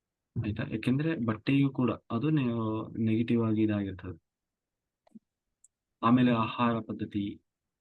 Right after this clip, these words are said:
ಆಹಾರದಲ್ಲಿ ವೆಜಿಟೇರಿಯನ್, ನಾನ್ ವೆಜ್ ಅಂತ ಇಲ್ಲ. ಆಹಾರದಲ್ಲಿ ಎಷ್ಟು ವಿಧ ಅಂತಂದ್ರೆ ನಾವೆಲ್ಲ ಹೇಳೋದೇನು ಎರಡು ವಿಧ ಅಂತ ಹೇಳ್ತೀವಿ,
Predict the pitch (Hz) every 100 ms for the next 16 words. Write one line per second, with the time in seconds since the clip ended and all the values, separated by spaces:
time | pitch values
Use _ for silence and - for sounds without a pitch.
0 | _ _ _ _ _ - - 120 123 123
1 | 117 110 135 151 165 - _ _ _ _
2 | _ _ 101 98 110 120 127 135 135 131
3 | 131 120 120 120 113 117 113 113 107 104
4 | - _ _ _ _ _ _ _ _ _
5 | _ _ _ _ - 107 113 107 107 104
6 | 127 165 - _ _ _ _ _ _ -
7 | 113 - 117 107 107 107 110 113 127 120
8 | 117 117 113 117 110 110 110 117 139 117
9 | 110 107 104 101 101 104 104 101 98